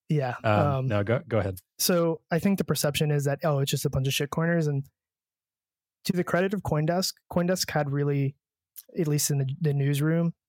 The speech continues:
Speaker 1: there were two types of people in there. People who were legacy financial journalists or journalists in general.
Speaker 2: Mm.
Speaker 1: This is the next thing.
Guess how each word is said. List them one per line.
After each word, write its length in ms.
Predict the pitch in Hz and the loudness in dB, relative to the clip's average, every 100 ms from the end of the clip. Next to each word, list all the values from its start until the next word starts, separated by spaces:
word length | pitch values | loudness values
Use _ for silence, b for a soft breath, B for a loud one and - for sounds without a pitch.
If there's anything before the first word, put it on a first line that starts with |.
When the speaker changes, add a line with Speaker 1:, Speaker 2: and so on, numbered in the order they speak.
| _ _ | _ _
Speaker 1:
there 80 | 160 | -4
were 60 | 147 | -2
two 180 | 190 185 | 0 2
types 260 | 175 151 | 2 0
of 80 | 139 | -2
people 260 | 135 - - | -2 -4 -6
in 60 | - | -6
there. 180 | 80 - - _ _ _ _ _ _ _ - | -8 -10 -16 _ _ _ _ _ _ _ -2
People 300 | 180 190 170 | 0 2 2
who 560 | 151 151 147 139 151 | 2 2 2 0 -2
were 460 | 170 143 139 135 - _ _ _ _ | -2 -2 0 -4 -8 _ _ _ _
legacy 800 | 147 147 151 - 151 147 143 - _ _ _ | -2 0 0 0 0 0 -2 -6 _ _ _
financial 320 | 147 143 151 | -2 0 0
journalists 580 | 147 135 131 131 - - | 0 -2 0 0 0 -2
or 80 | 139 | -4
journalists 380 | 123 135 135 143 | -2 0 0 0
in 40 | 156 | 0
general. 400 | 135 127 127 - _ _ _ _ - | 0 0 -2 -6 _ _ _ _ -2
Speaker 2:
Mm. 80 | 117 | 0
Speaker 1:
This 140 | 143 | 2
is 140 | 156 | 2
the 100 | 147 | 0
next 360 | 147 147 - - | 0 0 0 -2
thing. 420 | 147 135 135 135 | 0 0 0 -4